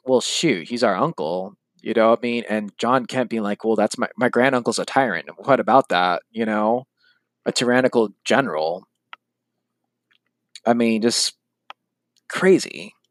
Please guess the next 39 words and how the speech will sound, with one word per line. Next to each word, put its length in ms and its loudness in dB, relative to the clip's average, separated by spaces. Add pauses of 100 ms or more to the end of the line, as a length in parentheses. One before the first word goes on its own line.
you 160 -6
know? 420 4 (1600)
But 300 6 (200)
we 120 0
do, 280 2 (100)
there's 260 4
a 40 2
little 240 4
bit 120 6
of 80 0
a 40 -4
silver 280 2
lining 380 0
here 220 -4
because 380 -6
we 140 -6
do, 500 2
um, 220 2
discover 460 0
that, 400 2 (140)
um, 260 -4
Seg 340 2
had 280 -2
Doomsday 380 -4
removed 600 -2
because 220 -8
he 100 -8
kinda, 320 2 (160)
he, 460 -2 (600)
with 140 0
Jaina's 320 -2
help, 260 6
because 280 -6
they 180 2
both 200 2
suspected 480 -4
that 220 0 (140)
Zod 360 2
would 240 -6